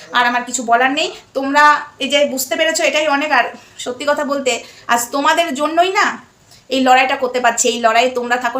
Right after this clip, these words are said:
সঙ্গীতা দিদিভাই তো, মানে জায়গাটা করে দিল, ঠিক আছে, আমি আবারও বলছি জায়গাটা করে দিল। এবার এই লড়াই শুধু আমাদেরকে নয়, তোমাদের জন্যও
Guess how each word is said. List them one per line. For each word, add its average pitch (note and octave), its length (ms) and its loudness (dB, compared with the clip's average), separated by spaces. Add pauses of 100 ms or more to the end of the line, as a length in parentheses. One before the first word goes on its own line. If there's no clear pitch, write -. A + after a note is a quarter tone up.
সঙ্গীতা C4 360 0 (300)
দিদিভাই C#4 400 0
তো, C#4+ 60 4 (600)
মানে B3 140 0 (120)
জায়গাটা C4 280 0 (100)
করে C#4+ 200 0
দিল, A3 100 -6 (360)
ঠিক D#4+ 160 -6
আছে, D4 140 0
আমি B3+ 160 -4
আবারও C#4+ 240 2
বলছি D4 160 0 (120)
জায়গাটা B3 300 2 (100)
করে B3+ 160 4 (100)
দিল। B3+ 120 0 (500)
এবার D#4 200 6 (260)
এই F#4+ 80 2 (140)
লড়াই D4 260 6 (100)
শুধু D#4+ 140 -8 (140)
আমাদেরকে D4+ 420 0
নয়, B3+ 180 2
তোমাদের C4 400 2
জন্যও D4 220 -2